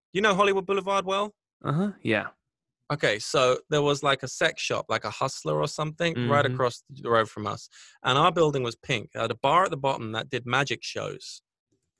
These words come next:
Speaker 1: And it was, like, a cabaret kind of bar, like a pub. Real strange place, real strange characters hanging around, drug deal being done outside in the car.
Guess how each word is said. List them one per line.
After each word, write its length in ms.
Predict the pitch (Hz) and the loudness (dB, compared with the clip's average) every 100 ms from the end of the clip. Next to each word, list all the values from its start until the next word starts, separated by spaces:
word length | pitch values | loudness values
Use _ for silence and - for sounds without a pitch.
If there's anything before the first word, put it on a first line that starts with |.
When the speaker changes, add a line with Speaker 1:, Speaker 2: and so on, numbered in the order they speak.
| _ - | _ -10
Speaker 1:
And 80 | 123 | -4
it 60 | |
was, 80 | 120 | -2
like, 140 | 123 113 | -4 -6
a 60 | |
cabaret 520 | - 139 135 127 107 | -6 0 2 2 0
kind 260 | 104 117 110 | -2 -6 -6
of 80 | 104 | -4
bar, 280 | 107 104 104 | -4 -4 -6
like 160 | 104 | -10
a 40 | - | -12
pub. 440 | - 113 107 123 _ _ _ _ _ _ _ _ _ _ _ - | -4 -2 -2 -4 _ _ _ _ _ _ _ _ _ _ _ -10
Real 420 | 143 160 156 131 | 2 6 6 4
strange 380 | - 123 117 - | 0 -2 -2 -6
place, 280 | 113 120 | -8 -8
real 280 | 135 139 147 | -4 2 2
strange 380 | - 135 127 113 | 2 -2 -4 -6
characters 460 | 117 110 117 117 - | -4 -4 -6 -12 -12
hanging 240 | 107 110 | -12 -10
around, 220 | 104 104 104 | -8 -10 -4
drug 240 | 123 117 | -4 -2
deal 220 | 123 113 | -4 -4
being 200 | - 110 | -4 -6
done 160 | 107 107 | -4 -6
outside 600 | 104 - - 101 104 104 | -6 -8 -6 -4 -4 -6
in 60 | 101 | -12
the 80 | |
car. 560 | - - 107 104 104 | -14 -8 -4 -2 -2